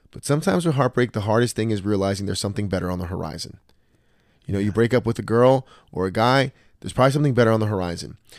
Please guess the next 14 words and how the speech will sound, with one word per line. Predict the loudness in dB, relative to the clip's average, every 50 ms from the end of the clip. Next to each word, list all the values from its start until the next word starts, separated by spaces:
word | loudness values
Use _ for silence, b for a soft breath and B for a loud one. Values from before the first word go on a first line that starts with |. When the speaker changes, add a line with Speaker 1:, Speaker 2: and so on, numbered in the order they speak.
| B B B
Speaker 1:
You | -6 -4 0
lose | 2 2 2 2
a | 0 -4
student | 0 2 2 4 2 2 2
to | 0 0
another | 2 2 2 2 0
school, | -2 0 0 0 0 0
there's | -4 _ _ -12
probably | _ -2 0 0
something | 0 0 -2 2 4
better | 4 4 4
on | 2 0
the | -2
horizon. | -4 -4 -4 -4 -4 -6 -6 -10